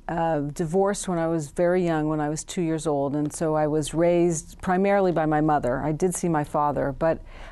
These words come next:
um, you know, she was a single parent for a long time, and I think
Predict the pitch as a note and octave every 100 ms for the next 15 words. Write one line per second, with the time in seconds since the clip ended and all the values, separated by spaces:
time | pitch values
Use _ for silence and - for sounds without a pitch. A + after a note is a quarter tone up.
0 | - F#3 F3 F3 E3+ C#3 F#3 E3+ D#3 -
1 | G3+ F#3+ F3 D#3+ - E3 G#3 F#3+ E3+ -
2 | F3 E3 D3+ D#3+ C#3+ C#3+ D3 - C#3+ C3+
3 | C#3 D3 D3+ D#3 - F3+ F3